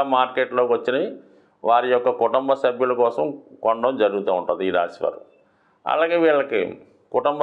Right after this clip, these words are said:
స్థానం ధనస్థానం కర్కాటక రాశి అవడం కూడా వీళ్ళు కుటుంబానికి దూరంగా ఉంటూ మంచి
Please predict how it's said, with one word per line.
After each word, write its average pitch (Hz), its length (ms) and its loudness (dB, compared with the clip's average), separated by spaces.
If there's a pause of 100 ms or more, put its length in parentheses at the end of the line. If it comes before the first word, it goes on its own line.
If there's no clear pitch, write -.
(100)
స్థానం 143 340 2 (400)
ధనస్థానం 127 580 0 (600)
కర్కాటక 131 500 0
రాశి 127 220 2
అవడం 120 300 2
కూడా 117 240 4
వీళ్ళు 135 200 0 (720)
కుటుంబానికి 131 640 0
దూరంగా 120 400 2 (100)
ఉంటూ 117 180 -2 (400)
మంచి 131 300 -2